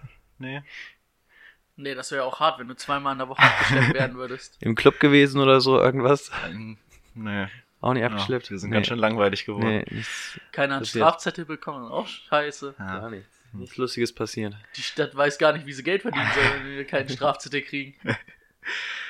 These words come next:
Speaker 2: Ich wollte die Folge eigentlich damit beginnen, ähm,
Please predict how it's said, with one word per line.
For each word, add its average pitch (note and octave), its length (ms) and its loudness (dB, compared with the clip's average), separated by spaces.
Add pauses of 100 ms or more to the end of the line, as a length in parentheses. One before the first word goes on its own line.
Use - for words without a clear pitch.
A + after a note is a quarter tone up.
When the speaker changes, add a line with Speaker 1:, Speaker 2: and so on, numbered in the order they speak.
Speaker 2:
Ich - 180 -4
wollte C3+ 220 8
die - 40 0
Folge C#3+ 380 8
eigentlich C3+ 360 6
damit B2+ 340 2
beginnen, B2 580 0 (180)
ähm, G#2+ 580 0